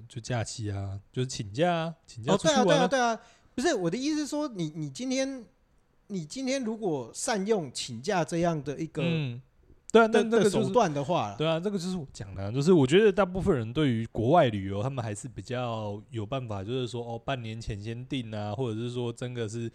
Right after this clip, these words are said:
Speaker 1: 请个三四五天的假，那出去玩个
Speaker 2: 哦。
Speaker 1: 五天或一个礼拜。
Speaker 2: 哦。
Speaker 1: 我觉得大部分人的观念上面，这个还是比较能接受的。
Speaker 2: 嗯哼哼哼。
Speaker 1: 但你说真的要国内旅游，然后你要他请个两天，请个三天，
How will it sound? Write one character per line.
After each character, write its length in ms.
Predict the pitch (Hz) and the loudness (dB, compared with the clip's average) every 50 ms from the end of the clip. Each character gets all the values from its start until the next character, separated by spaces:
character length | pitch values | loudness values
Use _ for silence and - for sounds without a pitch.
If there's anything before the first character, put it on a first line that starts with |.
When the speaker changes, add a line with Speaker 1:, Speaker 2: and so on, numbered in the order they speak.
| - - - - _ | -12 -20 -20 -20 _
Speaker 1:
请 180 | - - 107 98 | -12 -12 -10 -6
个 120 | 107 107 | -6 -6
三 260 | 101 - 120 123 123 - | -6 -6 -6 -6 -6 -8
四 160 | - - 127 | -8 -6 -4
五 100 | 110 101 | -4 -4
天 180 | 98 - - 113 | -6 -8 -10 -10
的 120 | 110 104 | -10 -8
假， 360 | 98 113 113 107 101 101 104 - _ _ _ | -6 -4 -4 -4 -4 -8 -12 -18 _ _ _
那 100 | - 117 | -14 -12
出 160 | 110 - 120 113 | -12 -10 -10 -8
去 120 | 117 120 | -4 -4
玩 200 | 113 104 104 104 | -4 -4 -4 -6
个 380 | 104 104 98 95 95 98 101 - _ _ _ _ _ _ _ _ _ _ _ _ _ _ - | -6 -6 -6 -6 -8 -10 -12 -14 _ _ _ _ _ _ _ _ _ _ _ _ _ _ -6
Speaker 2:
哦。 180 | 139 123 110 | -4 -4 -2
Speaker 1:
五 40 | 101 | -2
天 220 | - 127 120 120 113 | 0 0 0 0 0
或 160 | 123 123 113 | -2 -2 -2
一 60 | 113 | -2
个 80 | 107 110 | -4 -6
礼 120 | 101 90 - | -8 -8 -10
拜。 180 | - 107 101 - _ _ _ _ - | -10 -10 -10 -10 _ _ _ _ -2
Speaker 2:
哦。 220 | 139 151 160 170 | 2 4 6 8
Speaker 1:
我 60 | 175 | 10
觉 100 | 170 160 | 10 10
得 60 | 156 156 | 10 10
大 100 | - - | 10 10
部 180 | - - - | 8 6 4
分 120 | 240 247 220 | 6 6 6
人 100 | 170 147 | 4 4
的 80 | 147 | 0
观 300 | 147 - - 202 208 220 | 0 4 6 6 6 6
念 180 | 247 240 202 180 | 4 2 2 2
上 220 | 151 - 202 196 | 2 2 0 0
面， 160 | 190 196 185 160 | 0 -2 -4 -4
这 140 | - 214 202 | -2 -2 -2
个 160 | - - 131 | 0 -2 -2
还 160 | 123 127 123 | -2 -2 -2
是 100 | 143 175 | -2 -2
比 60 | 131 | 0
较 160 | 117 139 147 127 | 2 4 4 4
能 160 | 117 117 117 | 2 0 -2
接 200 | - 123 117 117 | -4 -4 -4 -4
受 220 | - - 113 95 110 | -4 -6 -6 -6 -8
的。 100 | 113 113 - _ _ _ - - | -12 -14 -14 _ _ _ -10 -8
Speaker 2:
嗯 140 | 170 170 | -6 -4
哼 20 | 165 | -4
哼 0 | |
哼。 100 | 175 170 | 0 2
Speaker 1:
但 120 | 240 226 | 2 2
你 100 | 180 143 | 2 2
说 160 | 123 160 185 | 4 4 4
真 160 | 190 180 180 180 | 4 4 2 2
的 80 | 160 | 4
要 120 | 156 180 185 | 4 4 4
国 280 | - - 135 139 143 | 4 2 2 2 4
内 140 | 156 185 175 | 4 4 2
旅 200 | 139 117 110 101 | 0 0 -2 -2
游， 160 | 104 104 107 | -2 -4 -4
然 100 | 107 113 | -2 0
后 100 | 131 160 | 0 0
你 100 | 151 123 | 0 0
要 140 | 120 131 143 | -2 0 0
他 140 | 139 156 151 | 2 0 0
请 320 | 139 - - 120 107 101 | 0 -2 -6 -8 -8 -6
个 580 | 98 113 107 110 107 104 107 101 101 101 98 95 104 | -6 -4 -4 -4 -4 -4 -4 -4 -4 -6 -6 -6 -4
两 220 | 110 107 104 104 | -4 -4 -4 -4
天， 200 | - 131 131 139 | -2 -2 -2 -2
请 160 | 135 - 120 101 | -4 -6 -8 -8
个 80 | 107 | -6
三 240 | 104 - 127 120 123 | -6 -4 -4 -6 -4
天， 300 | 123 - 123 117 113 120 | -4 -2 -2 -2 -4 -6